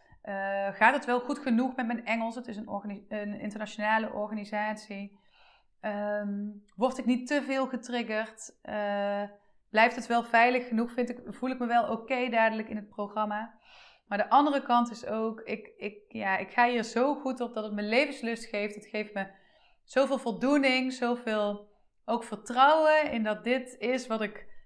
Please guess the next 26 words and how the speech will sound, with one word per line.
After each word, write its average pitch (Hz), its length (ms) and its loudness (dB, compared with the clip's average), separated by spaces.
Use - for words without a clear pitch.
ja, 202 140 -2
wat 202 120 2
ik 220 160 -6
kan, 294 320 8
wat 226 120 4
ik 226 60 -4
wil, 277 420 4
waar 220 180 2
ik 208 100 -8
zin 285 180 -2
in 269 100 2
heb. 226 260 0
Ehm, 196 680 -4
dus 233 200 -2
ik 254 180 -6
ging 269 240 -2
erheen 247 360 2
met 262 160 -2
een 247 60 -4
soort 233 260 -4
van 220 160 -6
combinatie 226 760 0
van, 190 280 -2
eh, 185 140 -2
angst 294 360 6
en 220 120 2